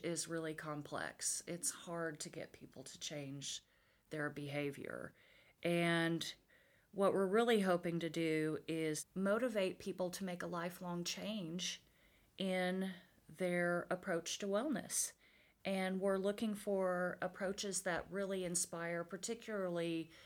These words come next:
sedentary individuals to try an activity and perhaps stick with it for the long term. And, you know, don't we,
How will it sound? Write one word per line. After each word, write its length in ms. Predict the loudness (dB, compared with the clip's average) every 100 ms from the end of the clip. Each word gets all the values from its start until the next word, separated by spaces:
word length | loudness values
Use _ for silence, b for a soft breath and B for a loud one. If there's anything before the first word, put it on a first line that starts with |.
| B
sedentary 800 | 0 2 4 4 4 2 2 2
individuals 720 | 0 -2 -2 -2 -2 -2 0 0
to 120 | 0
try 280 | 0 2 4
an 140 | 4
activity 680 | 2 0 -2 -2 -2 -4 -6 b b b -2
and 180 | -2
perhaps 400 | -2 -2 0 0
stick 320 | 0 0 -2 -2
with 180 | -2
it 140 | -4 -6
for 160 | -6
the 80 | -4
long 300 | 0 0 0
term. 380 | -4 -6 -8 -8
And, 220 | -6 -6 -6
you 100 | -4
know, 160 | -2 -2
don't 240 | 0 -2
we, 160 | -2 -2